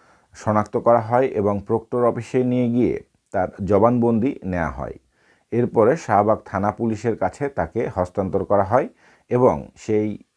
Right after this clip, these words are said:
শিক্ষার্থী, নারী শিক্ষার্থী যে উত্ত্যক্তের শিকার বা হ্যারাসমেন্টের শিকার হয়েছিল, সে কিন্তু একটি ইফটিজিংয়ের মামলাও দায়ের করে। এই পর্যন্ত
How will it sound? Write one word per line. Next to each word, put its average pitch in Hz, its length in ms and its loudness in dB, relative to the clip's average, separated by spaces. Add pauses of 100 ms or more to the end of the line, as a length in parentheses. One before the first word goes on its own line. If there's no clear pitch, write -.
(180)
শিক্ষার্থী, 107 560 -4
নারী 95 240 0
শিক্ষার্থী - 640 -8 (200)
যে 104 260 4
উত্ত্যক্তের - 560 -2
শিকার 117 460 2
বা 98 200 2
হ্যারাসমেন্টের 107 600 -2
শিকার 110 360 -4
হয়েছিল, 107 480 -4 (160)
সে 104 320 -2
কিন্তু 113 480 -2 (520)
একটি 110 520 0
ইফটিজিংয়ের 120 640 0 (120)
মামলাও 104 480 2
দায়ের 78 280 -4
করে। 64 260 -10 (1040)
এই 117 80 0
পর্যন্ত 131 680 4